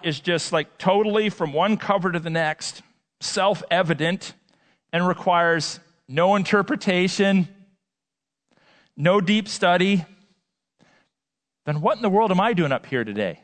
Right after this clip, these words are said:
Why don't we just all go home and read our Bibles by ourselves?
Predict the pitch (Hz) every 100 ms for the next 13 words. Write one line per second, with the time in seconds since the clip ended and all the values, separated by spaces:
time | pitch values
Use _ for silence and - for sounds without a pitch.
0 | _ _ _ _ _ _ _ _ 131 214
1 | 208 185 - 135 185 208 190 156 156 202
2 | - _ _ _ _ _ _ _ _ -
3 | 123 120 170 170 135 131 139 147 143 -
4 | - _ _ - 113 113 - 143 123 90
5 | - -